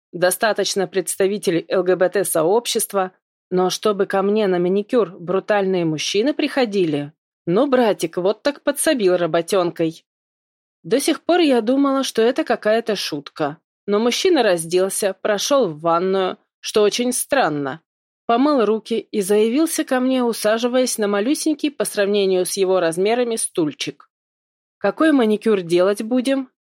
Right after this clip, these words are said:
тихо спросила я, все еще надеясь, что мужчина просто пришел сделать аккуратные ноготочки.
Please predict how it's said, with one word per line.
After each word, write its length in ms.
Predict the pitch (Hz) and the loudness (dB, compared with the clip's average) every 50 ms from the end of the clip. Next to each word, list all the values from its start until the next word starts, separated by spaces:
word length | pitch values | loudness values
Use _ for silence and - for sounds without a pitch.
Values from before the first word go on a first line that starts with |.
| _ | _
тихо 320 | - - 214 208 - 226 202 | -8 -4 -4 -4 -2 -2 -4
спросила 560 | - - 208 208 190 - - 220 202 202 208 | -2 -2 -2 -2 -2 -2 0 0 2 2 2
я, 200 | 202 226 254 269 | 2 2 0 -2
все 240 | 254 - - 226 214 | -2 -2 0 2 2
еще 220 | 214 202 - 202 | 2 0 -2 -2
надеясь, 540 | 202 202 202 190 220 233 233 226 208 - - | -2 -2 -2 -2 0 0 0 0 -2 -4 -6
что 220 | - - - - 202 | -8 -8 -6 -4 -4
мужчина 400 | 208 208 196 - - 233 226 208 | -2 -2 -4 -4 -4 -2 -2 -2
просто 420 | - 214 208 233 262 - - 330 | -2 0 0 0 0 -2 -4 -4
пришел 380 | - 277 269 254 - 262 240 226 | -2 -2 -4 -2 0 0 0 0
сделать 360 | 185 175 190 208 220 220 - | 0 0 0 2 2 2 -2
аккуратные 640 | 202 - - 190 185 180 190 - - 220 214 208 | -4 -4 -2 0 0 0 0 0 -2 -2 0 0
ноготочки. 840 | 208 208 202 190 214 226 - - - 147 135 - - - - 131 - | 0 0 0 0 0 -2 0 0 0 0 0 -4 -8 -8 -10 -10 -10